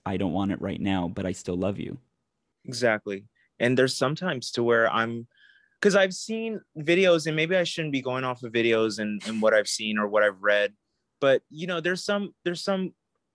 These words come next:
Speaker 2: couples or, or some, um, you know, duos that,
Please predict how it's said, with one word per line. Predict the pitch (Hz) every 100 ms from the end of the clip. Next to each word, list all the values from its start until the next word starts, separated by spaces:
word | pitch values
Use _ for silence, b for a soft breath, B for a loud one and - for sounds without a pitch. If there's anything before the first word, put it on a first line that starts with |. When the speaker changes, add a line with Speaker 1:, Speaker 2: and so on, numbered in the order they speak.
| - - _ -
Speaker 2:
couples | - 165 160 156 160
or, | 151 135 120
or | 127 127 127
some, | - 139 135 131 135 -
um, | 120 117 110 113 120 - _
you | 131
know, | 127
duos | 120 127 139 127 120
that, | 117 104